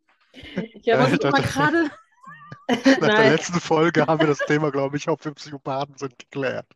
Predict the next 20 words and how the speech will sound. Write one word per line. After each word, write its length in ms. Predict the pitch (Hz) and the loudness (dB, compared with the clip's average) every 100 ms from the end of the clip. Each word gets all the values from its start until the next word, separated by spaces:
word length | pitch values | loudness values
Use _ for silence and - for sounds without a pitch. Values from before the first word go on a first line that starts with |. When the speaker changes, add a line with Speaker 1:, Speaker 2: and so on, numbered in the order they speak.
| _ _ | _ _
Speaker 2:
Ja. 640 | 247 233 214 202 147 147 - _ _ 523 523 466 466 _ | -6 -2 0 0 -4 -8 -16 _ _ -10 -8 -8 -10 _
Speaker 1:
Ich 180 | 330 - | -10 -4
hab 180 | 262 170 | -4 -2
einen 340 | 208 226 262 | -2 0 -2
so 180 | 254 226 | -2 -4
sehr 300 | 226 214 226 | -4 -6 -6
toxischen 560 | - 240 - 220 220 214 | -10 -18 -16 -16 -12 -12
Bekannten 680 | 208 - 226 254 254 233 220 | -12 -8 -6 -6 -12 -12 -10
und 180 | 208 196 | -8 -8
er 80 | |
meinte 340 | 196 196 220 220 | -8 -8 -8 -6
dann 180 | 196 196 | -8 -8
so: 120 | 202 | -8
Ja, 360 | 196 185 208 226 _ _ - | -6 -8 -10 -14 _ _ -8
äh, 360 | 208 202 202 202 _ _ _ _ _ _ | -4 -2 -4 -6 _ _ _ _ _ _
wenn 200 | 196 190 | -8 -6
man 200 | 185 190 | -6 -6
mit 160 | 196 196 | -6 -4
dem 180 | 196 - | -4 -4
anderen 400 | 196 196 185 | -8 -8 -10